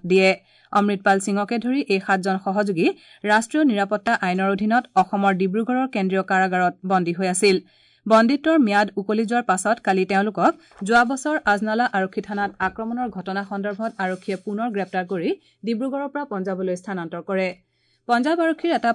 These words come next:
পঁচিছজনীয়া দলে তেওঁলোকক কালি আইনী প্ৰক্ৰিয়া অনুসৰি পঞ্জাৱলৈ লৈ যায়। উল্লেখযোগ্য যে ৰাষ্ট্ৰীয় নিৰাপত্তা আইনৰ অধীনত গ্ৰেপ্তাৰ হোৱা অমৃতপাল সিং আৰু তেওঁৰ নজন সহযোগীৰ ভিতৰত সাতজনৰ ওপৰত বলবৎ থকা এই আইন শিথিল কৰাৰ বাবে পঞ্জাৱ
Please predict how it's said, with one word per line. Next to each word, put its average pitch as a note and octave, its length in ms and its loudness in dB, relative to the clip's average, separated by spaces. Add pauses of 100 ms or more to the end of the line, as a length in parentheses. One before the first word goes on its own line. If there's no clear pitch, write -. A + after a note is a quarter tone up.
পঁচিছজনীয়া C4 580 0
দলে F3+ 180 0 (160)
তেওঁলোকক G3+ 380 0 (100)
কালি G3+ 220 0 (220)
আইনী A3 260 2
প্ৰক্ৰিয়া G3 320 0
অনুসৰি G#3+ 340 0 (220)
পঞ্জাৱলৈ F#3 500 2
লৈ F#3 160 4
যায়। F#3+ 180 4 (520)
উল্লেখযোগ্য C4+ 420 2 (140)
যে E4 60 2 (120)
ৰাষ্ট্ৰীয় G3+ 380 0
নিৰাপত্তা G#3 440 0 (140)
আইনৰ G3 300 0
অধীনত G#3+ 340 0
গ্ৰেপ্তাৰ F#3+ 380 -2
হোৱা G#3+ 140 0 (200)
অমৃতপাল A#3 380 -2 (100)
সিং G3+ 160 -4 (180)
আৰু F#3 100 -2 (100)
তেওঁৰ F#3+ 180 0 (320)
নজন G#3+ 360 2 (100)
সহযোগীৰ G3+ 480 2
ভিতৰত G3 400 2
সাতজনৰ A3+ 480 0
ওপৰত F#3+ 280 2 (320)
বলবৎ A3+ 420 4
থকা F#3+ 180 0 (200)
এই G3+ 60 4 (180)
আইন G#3+ 140 0 (100)
শিথিল G3+ 320 -2
কৰাৰ F#3+ 240 4
বাবে F#3 180 4 (360)
পঞ্জাৱ A#3+ 280 2